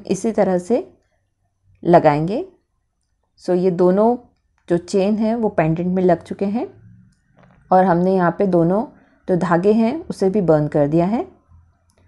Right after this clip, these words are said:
अब हमें यहाँ पे कड़ी और हुक लगाना है।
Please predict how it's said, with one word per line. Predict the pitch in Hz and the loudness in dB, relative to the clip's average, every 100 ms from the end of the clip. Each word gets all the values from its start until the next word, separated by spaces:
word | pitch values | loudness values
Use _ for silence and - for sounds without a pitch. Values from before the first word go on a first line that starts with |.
| _ - - - | _ -20 -20 4
अब | 240 240 | 6 8
हमें | 233 247 | 6 4
यहाँ | 233 233 | 2 0
पे | 226 | -2
कड़ी | - 190 214 233 | 4 4 4 -2
और | - 196 | -4 -4
हुक | 185 190 202 | -2 -4 0
लगाना | 190 190 196 | 0 0 0
है। | 220 277 | 0 -2